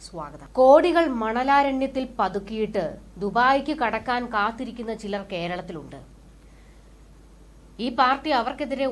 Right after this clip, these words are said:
ഒരു നടപടിയും എടുക്കില്ല, കണ്ട ഭാവം നടിക്കില്ല, അതൊക്കെ നിസ്സാരമല്ലേ? പീഡനവീരൻ പി ശശിയെ കെ ടി ഡി സി ചെയർമാൻ സ്ഥാനം നൽകി വാഴിച്ചത്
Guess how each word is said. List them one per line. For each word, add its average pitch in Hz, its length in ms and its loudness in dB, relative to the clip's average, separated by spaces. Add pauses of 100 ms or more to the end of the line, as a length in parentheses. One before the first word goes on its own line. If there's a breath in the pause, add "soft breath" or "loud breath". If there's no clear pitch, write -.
ഒരു 240 200 -6
നടപടിയും 233 640 -8
എടുക്കില്ല, 170 380 -10 (200)
കണ്ട 170 140 -8
ഭാവം 208 500 -4
നടിക്കില്ല, 208 400 -6 (480)
അതൊക്കെ 254 420 -2 (480)
നിസ്സാരമല്ലേ? 220 840 -2 (1300 loud breath)
പീഡനവീരൻ 320 720 0 (240)
പി 247 120 -4 (180)
ശശിയെ 220 440 -4 (140)
കെ 214 100 -4 (100)
ടി 277 120 -6
ഡി 269 140 -4
സി 285 180 -8
ചെയർമാൻ 226 360 -4
സ്ഥാനം 214 500 -6
നൽകി 208 180 -6
വാഴിച്ചത് 180 560 -6